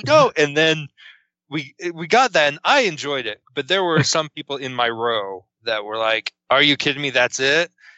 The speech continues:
Speaker 1: And I was like, "What do you mean? That was, that's total payoff. That was
Speaker 2: It was
Speaker 1: great."
Speaker 2: hilarious. Like,
Speaker 1: Yeah.
Speaker 2: you can't be mad at that.
Speaker 1: No. It was, you know, they, they knew what our expectation was. They played on it, and they did a really good joke. <laughs>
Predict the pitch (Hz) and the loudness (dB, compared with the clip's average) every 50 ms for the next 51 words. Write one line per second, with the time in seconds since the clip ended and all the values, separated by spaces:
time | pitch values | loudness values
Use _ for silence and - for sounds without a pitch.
0 | _ _ - 196 202 214 233 254 - 302 311 320 320 311 302 294 294 240 214 262 | _ _ -10 -8 -6 -4 -6 -6 -4 -4 -4 -2 -2 0 0 0 0 2 2 4
1 | 294 294 302 302 302 262 - - - - 311 330 311 - - - - - 311 320 | 4 4 4 2 -2 -2 -4 -8 -4 2 2 2 4 2 0 -2 0 0 0 0
2 | 269 254 190 151 - - 156 127 113 110 104 101 101 104 - 190 214 165 - 330 | 0 -4 -10 -10 -4 0 2 2 4 2 2 0 0 -2 -4 -6 -6 -4 -4 0
3 | 370 415 392 - 123 113 107 - - - 392 370 359 - 370 370 370 359 320 240 | 6 8 8 8 8 2 -2 -6 -8 -10 -8 -8 -8 -10 -10 -10 -6 -4 -2 0
4 | 170 139 120 107 113 123 127 - - _ - 147 147 131 117 110 - 302 330 - | 0 0 -2 -2 -8 -12 -16 -18 -20 _ -2 0 2 2 2 2 0 0 0 2
5 | 427 320 339 330 285 247 185 151 165 175 190 208 160 - 98 104 - - - - | 2 2 4 2 0 0 2 2 2 4 4 2 2 0 -4 -8 -8 -10 -10 -10
6 | - - _ _ _ _ _ _ _ _ - 135 139 127 107 92 82 82 85 - | -10 -16 _ _ _ _ _ _ _ _ -8 -2 0 0 0 0 -4 -10 -18 -20
7 | _ _ _ - - 147 147 143 143 139 135 127 123 - - _ - 135 127 117 | _ _ _ -8 -6 -6 -6 -4 -4 -6 -6 -6 -8 -10 -10 _ -4 -2 0 0
8 | 113 110 123 131 147 147 147 139 143 143 143 139 143 151 156 156 156 156 151 147 | 0 2 2 2 2 2 0 0 0 0 0 2 0 0 0 2 2 4 4 4
9 | 139 139 135 - - - 131 131 - - 131 123 120 - - 123 117 113 113 110 | 4 4 2 0 -2 -4 -4 -4 -2 0 0 0 0 -2 -6 -8 -6 -6 -6 -6
10 | 110 113 107 110 - - 117 117 117 113 113 110 110 110 110 113 110 104 104 98 | -4 -8 -8 -8 -8 -4 -2 -2 0 0 0 0 0 0 -2 -4 -4 -6 -10 -6
11 | 110 117 117 120 - - _ _ _ - - 127 117 110 104 104 110 117 117 113 | -4 -4 -4 -6 -12 -20 _ _ _ -2 -2 0 0 0 -4 -4 -6 -4 -2 -2
12 | 113 113 107 117 107 95 90 - 95 71 71 - _ - - - - _ - - | -2 0 0 0 -2 -2 -4 -8 -8 -10 -12 -16 _ -18 -18 -18 -18 _ -12 -12
13 | 160 - - | -12 -10 -10